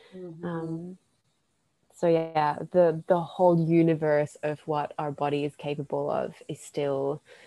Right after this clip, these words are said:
Speaker 2: under research for me. Like, I might go back to school and try to, um, study that further because it's such a big field.
Speaker 1: Yeah, and I think doing online stuff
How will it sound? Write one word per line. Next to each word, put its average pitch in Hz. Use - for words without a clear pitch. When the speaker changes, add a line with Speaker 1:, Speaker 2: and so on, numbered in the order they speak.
Speaker 2:
under 143
research 135
for 147
me. -
Like, -
I 147
might 143
go 139
back -
to 151
school 139
and 156
try -
to, -
um, 151
study 143
that 139
further 151
because -
it's -
such -
a 160
big 160
field. 180
Speaker 1:
Yeah, 185
and 185
I 185
think 190
doing 185
online 175
stuff 175